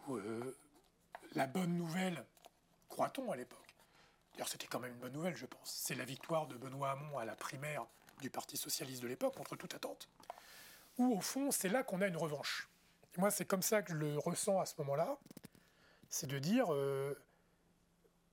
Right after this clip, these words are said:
Hamon nous venge, et venge l'écologie par, euh, par procuration. C'est-à-dire qu'en fait, le plan des Hollandais ou les plans des valsistes ou les plans,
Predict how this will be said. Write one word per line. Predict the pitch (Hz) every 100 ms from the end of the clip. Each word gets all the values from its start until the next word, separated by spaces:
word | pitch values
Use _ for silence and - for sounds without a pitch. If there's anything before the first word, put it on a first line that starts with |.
| _ _
Hamon | 190 190 233 220
nous | 180 160 156 151 147
venge, | 139 202 254 226 151 - _ _ _ -
et | 151
venge | - 226 180
l'écologie | 170 - 165 165 185
par, | 247 165 160 151
euh, | 135 131 131 139 - - - - -
par | 170
procuration. | - 180 202 165 - - _ _
C'est-à-dire | - -
qu'en | -
fait, | 139 190 185
le | 143
plan | - 196 185 180
des | 151
Hollandais | 151 147 151 156 160
ou | 135
les | 123
plans | - 160
des | 156 143
valsistes | 139 135 - 165 -
ou | 123
les | 123
plans, | - 147 151